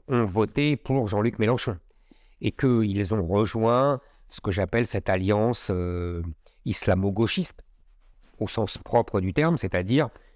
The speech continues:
avec un peuple musulman qui a voté à soixante-quinze pour cent pour Jean-Luc Mélenchon et, euh, des gens de gauche,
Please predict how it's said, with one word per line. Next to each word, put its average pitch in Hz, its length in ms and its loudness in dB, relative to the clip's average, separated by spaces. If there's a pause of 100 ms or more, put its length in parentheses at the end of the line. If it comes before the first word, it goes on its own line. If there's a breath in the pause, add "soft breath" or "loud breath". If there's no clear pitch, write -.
(140 soft breath)
avec 127 280 2
un 113 100 4
peuple 110 320 0
musulman 120 460 0
qui - 140 -4
a 85 60 0
voté 87 400 0
à 80 140 -6
soixante-quinze 95 500 -4
pour - 220 -10
cent 104 140 -2
pour 87 280 -2
Jean-Luc 92 300 -2
Mélenchon 92 380 0 (400 soft breath)
et, 202 260 0 (280)
euh, 92 400 -4 (140)
des 104 120 2
gens 104 400 2
de 85 120 -6
gauche, 101 480 -2